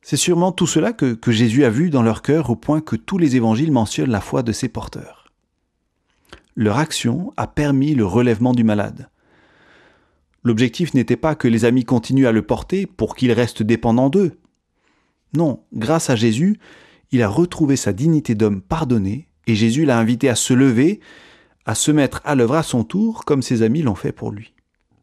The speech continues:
Alors aujourd'hui, que pouvons-nous retenir de cette histoire ? Peut-être sommes-nous en ce moment à la place du paralysé. Nous n'avons pas la force pour nous tourner vers Dieu.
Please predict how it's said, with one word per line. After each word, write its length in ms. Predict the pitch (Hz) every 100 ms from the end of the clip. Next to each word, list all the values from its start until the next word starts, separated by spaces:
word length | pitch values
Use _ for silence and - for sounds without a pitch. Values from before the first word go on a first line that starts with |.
| _ _ _ _ _ _ _ _ _ _ _ _ _ _ _ _ _ _ _ _ _ -
Alors 160 | 147
aujourd'hui, 520 | 175 180 180 226 226 - _ _ _
que 100 | -
pouvons-nous 480 | - 165 135 147 185
retenir 480 | 131 123 120 151 151
de 80 | 113
cette 240 | - 120
histoire ? 460 | 107 - 104 - _ _ _ _ _ _ _ _ _ _ _ _ _ _ _ - - _ _ _ _ _ _ _ _ _ -
Peut-être 400 | 160 214 214 160
sommes-nous 340 | 156 151 180
en 100 | 151
ce 140 | -
moment 520 | 135 131 147 160 170 -
à 100 | 123
la 120 | 113
place 220 | 113 127
du 120 | 110 107
paralysé. 680 | 107 104 101 95 101 - _ _ _ _ _ _ _ _ 113
Nous 100 | 113
n'avons 260 | 110 110
pas 160 | - 127
la 120 | 117
force 460 | - 151 151 - 113
pour 200 | - 113
nous 140 | 113
tourner 320 | 117 117 113
vers 200 | 107 101
Dieu. 240 | 95 95